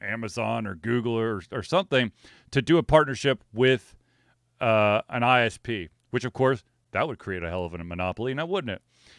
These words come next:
Because not only can you have your whatever, your amazing download and upload speeds, but also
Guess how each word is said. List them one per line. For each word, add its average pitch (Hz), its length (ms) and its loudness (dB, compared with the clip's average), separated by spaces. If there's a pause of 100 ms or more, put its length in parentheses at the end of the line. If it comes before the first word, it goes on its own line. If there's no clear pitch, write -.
(140)
Because 127 560 0 (420)
not 180 240 6
only 170 540 -2
can 131 400 -4
you 135 460 -4
have 127 420 0
your 123 340 0 (180)
whatever, 139 460 2
your 120 340 -2
amazing 143 600 -2
download 139 500 -2
and 101 120 -4
upload 113 440 -4
speeds, 107 420 -8 (360)
but 139 120 4
also 143 720 0